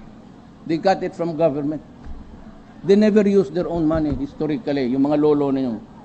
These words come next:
nag-acquire niya mga ano ninyo. They borrowed money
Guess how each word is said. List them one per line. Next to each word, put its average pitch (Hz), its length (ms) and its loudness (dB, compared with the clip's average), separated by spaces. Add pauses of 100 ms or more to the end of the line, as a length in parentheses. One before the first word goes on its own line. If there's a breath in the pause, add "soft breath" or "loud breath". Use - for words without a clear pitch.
(340)
nag-acquire 151 480 4
niya 139 160 2
mga 131 240 0
ano 131 160 -2
ninyo. 127 280 -2 (1500)
They 202 160 8
borrowed 202 480 8
money 185 400 0